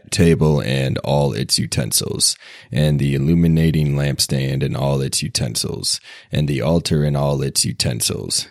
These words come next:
and the holy vestments of Aaron the priest, and the garments in which they shall do service, and the priestly robes for the sons of Aaron, and the compounded incense.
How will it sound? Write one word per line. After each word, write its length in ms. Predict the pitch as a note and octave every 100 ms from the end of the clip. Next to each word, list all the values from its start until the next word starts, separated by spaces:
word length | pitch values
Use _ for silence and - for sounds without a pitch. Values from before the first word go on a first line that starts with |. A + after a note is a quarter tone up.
| -
and 180 | B1 B1+
the 80 |
holy 320 | B1 E2 E2 D#2
vestments 480 | D#2+ D#2 - D#2+
of 120 | D#2 D2+
Aaron 340 | D#2 D#2+ D#2+
the 100 | D2
priest, 580 | - D#2 E2 D#2+ - -
and 140 | C#2+
the 40 | C#2
garments 540 | D2 D2 D2+ D2+ -
in 140 | D2
which 220 | D2 D2+ -
they 280 | C#2+ D2
shall 320 | E2 - D2 C#2+
do 240 | C#2+ D2+
service, 640 | - C#2 C2 C2+ - - - - - -
and 180 | - D2+
the 60 | D2+
priestly 560 | - F2 E2 - D2+
robes 400 | D2 D2 D#2 D#2
for 120 | - C#2
the 120 | C2
sons 400 | - D#2 D#2+ D2+
of 120 | D2+
Aaron, 400 | D#2 D#2 D#2+ D#2+ - - -
and 160 | D#2+
the 80 | D2+
compounded 720 | - D#2+ D#2 D2 D2+ D2 D2
incense. 680 | C2+ B1+ - B1 G1+ - -